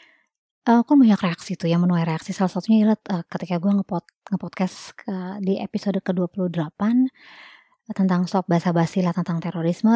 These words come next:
Dan ini ada asal komentar yang menurut gue agak, eh, yaitu berbau-bau unsur virtue signaling gitu, bahwa, eh, dia bilang nge-tweet seperti ini, bahwa dia lebih respect kepada, eh, para teroris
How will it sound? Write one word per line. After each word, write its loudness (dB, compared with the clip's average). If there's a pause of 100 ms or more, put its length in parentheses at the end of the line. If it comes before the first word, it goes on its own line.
Dan 2
ini 6
ada 4 (240)
asal -2
komentar 2
yang 4
menurut 0
gue 2
agak, 2 (580)
eh, -16 (180)
yaitu 4
berbau-bau 2
unsur 2
virtue 0
signaling 0
gitu, 0
bahwa, -2 (480)
eh, -4
dia 2
bilang 4 (120)
nge-tweet -4
seperti -4
ini, -2
bahwa -2
dia 2
lebih -2
respect -8
kepada, -2 (440)
eh, -2
para -6
teroris -2